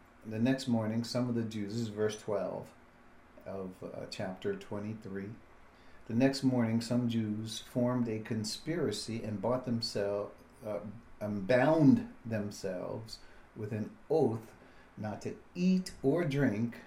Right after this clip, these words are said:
until they had killed Paul. More than forty men were involved in this plot. They went to the chief priests and the elders and said, "We have taken a solemn oath not to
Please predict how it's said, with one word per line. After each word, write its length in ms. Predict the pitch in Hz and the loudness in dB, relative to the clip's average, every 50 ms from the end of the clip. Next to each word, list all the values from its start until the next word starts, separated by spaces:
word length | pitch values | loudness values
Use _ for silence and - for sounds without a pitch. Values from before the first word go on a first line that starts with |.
| - - - - - - - - - - - - - - - - - - | -20 -20 -20 -20 -20 -20 -20 -20 -20 -20 -20 -20 -20 -20 -20 -20 -20 -18
until 340 | - - - - 123 120 117 | -18 -14 -6 -2 -2 0 0
they 200 | 117 117 110 101 | 0 -2 -2 -2
had 300 | 92 104 104 98 - - | -4 -6 -10 -10 -12 -14
killed 540 | - - - 139 131 104 92 90 90 90 90 - - - - - - - | -12 -4 0 2 2 2 0 -2 -6 -8 -10 -14 -20 -20 -20 -20 -16 -8
Paul. 380 | - 107 98 - - - - - - - - - - - - - - - - - - - - - - - - - - - - - - - - | -6 -4 -4 -4 -6 -8 -12 -16 -20 -20 -20 -20 -20 -20 -20 -20 -20 -20 -20 -20 -20 -20 -20 -20 -20 -20 -20 -20 -20 -20 -20 -20 -20 -14 -6
More 360 | - 117 131 135 143 147 147 139 | 0 4 6 6 6 6 4 4
than 220 | 127 120 110 110 | 4 2 0 -2
forty 500 | - - - - 165 165 160 156 160 156 | -4 -8 -6 -2 -2 0 0 0 0 0
men 340 | 147 143 139 135 120 110 107 | 2 4 4 4 4 4 0
were 180 | 107 107 104 | 0 -2 -2
involved 460 | 107 107 98 107 104 107 104 101 95 98 | -2 -4 -2 -2 0 0 0 -2 -4 -6
in 120 | 98 95 | -4 -4
this 100 | 95 92 | -4 -6
plot. 420 | - - - 110 110 - - - - - - - - - - - - - - - - - - - - - - - - - - - - - - - - - | -8 -10 -8 -8 -8 -8 -8 -12 -16 -18 -20 -20 -20 -18 -18 -18 -20 -20 -20 -20 -20 -20 -20 -20 -20 -20 -20 -20 -18 -20 -20 -20 -20 -20 -20 -14 -6 0
They 140 | 113 113 113 | 2 2 2
went 280 | 113 123 165 233 233 - | 4 4 4 4 4 4
to 100 | - 139 | 2 2
the 100 | 120 110 | 2 0
chief 320 | - - - 127 117 113 - - - | -4 -2 0 0 0 0 -2 -10 -12
priests 420 | - 101 95 90 92 92 - - - - - | -6 -4 -4 -4 -4 -6 -10 -16 -16 -8 -2
and 180 | 117 127 135 | 2 4 6
the 140 | 139 135 135 | 6 6 4
elders 480 | 113 113 104 98 92 95 92 92 95 92 | 4 0 0 0 -2 -4 -4 -4 -4 -4
and 140 | 98 98 - | -6 -6 -6
said, 380 | - - 92 90 - - - - - | -6 -6 -6 -6 -8 -10 -12 -10 -4
"We 100 | - 117 | 0 0
have 160 | 110 98 92 | 0 0 -2
taken 400 | - - - 131 127 - 139 131 | -4 -2 -2 -2 -2 0 -2 -2
a 80 | 98 92 | -2 -2
solemn 540 | - - - 127 120 123 123 123 123 117 - | -4 -4 -2 0 0 0 0 0 0 -2 -2
oath 280 | - 98 95 95 92 92 - | -4 -4 -4 -4 -6 -6 -6
not 300 | 107 110 117 123 - - | -6 -4 -2 -4 -4 -4
to 140 | - 101 | -8 -8